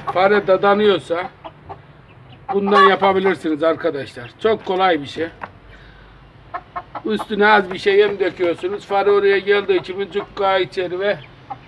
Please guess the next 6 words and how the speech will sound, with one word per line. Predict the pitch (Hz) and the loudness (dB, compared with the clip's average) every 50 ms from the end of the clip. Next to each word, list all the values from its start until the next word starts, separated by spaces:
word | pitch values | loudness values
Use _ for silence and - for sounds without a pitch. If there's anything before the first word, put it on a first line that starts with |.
| - 392 - - - - - - 415 - - - 392 - - | -14 -14 -10 -10 -12 -12 -10 -12 -12 -12 -8 -10 -10 -10 -8
sonra | - 185 185 180 170 170 160 151 | -4 0 0 2 2 0 0 0
da | - - 196 156 139 - - 403 - - - - - - - - - - - - - - - - | 0 0 0 -2 -4 -8 -10 -10 -10 -12 -12 -12 -12 -12 -12 -16 -20 -20 -20 -20 -20 -20 -14 -6
farelerden | - 180 190 190 190 185 185 175 180 180 175 160 151 190 196 190 | 0 2 2 2 4 2 0 2 4 2 2 2 2 0 0 0
tek | 190 - 196 196 165 - - | 0 0 -2 -2 -2 -2 -2
tek | 185 190 196 196 - | -2 -2 -2 -2 -2
kurtuluyorsunuz. | - 185 180 170 - - 180 175 175 175 170 160 - 175 165 170 165 170 170 170 165 156 - - | -2 -2 -2 -2 -2 -4 -2 0 0 0 -2 -2 -4 -6 -6 -4 -2 -2 -2 -2 -4 -6 -12 -20